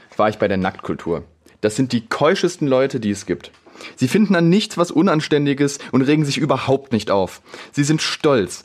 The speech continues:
dass sie das Schamgefühl überwunden haben und den Mitgliedsbeitrag zahlen können. Ich bin mit ihm im Rückstand geblieben und gefragt worden, ob ich nicht ge-, ob ich nicht geniere, und da bin ich ausgetreten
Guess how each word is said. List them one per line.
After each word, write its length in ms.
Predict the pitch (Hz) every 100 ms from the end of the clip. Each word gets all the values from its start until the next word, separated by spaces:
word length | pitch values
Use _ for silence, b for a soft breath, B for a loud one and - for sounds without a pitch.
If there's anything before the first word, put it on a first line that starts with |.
| B
dass 160 | - 120
sie 80 | 127
das 140 | 127
Schamgefühl 600 | - 117 123 156 135 135
überwunden 600 | 117 117 95 139 185 156
haben 320 | 151 139 139 135 B -
und 100 | -
den 140 | 110
Mitgliedsbeitrag 720 | 120 165 135 - 104 104 98 -
zahlen 320 | 95 95 92
können. 300 | 80 78 80 _ B B B B B 147
Ich 120 | 127
bin 140 | - 202
mit 160 | 185
ihm 140 | 165 165
im 80 |
Rückstand 460 | 131 147 - 143 127
geblieben 340 | 123 113 117
und 120 | 98 -
gefragt 460 | 107 113 117 131
worden, 320 | 117 110 113 110 B
ob 160 | 117 123
ich 100 | 135
nicht 240 | 127 -
ge-, 180 | - - _ _ _
ob 160 | - -
ich 100 | 127
nicht 260 | 147 147
geniere, 520 | - 123 123 160 151 151 B _ _ _ - -
und 180 | 120 127
da 80 |
bin 160 | 131 135
ich 160 | 127 -
ausgetreten 800 | 143 - 135 - 131 135 127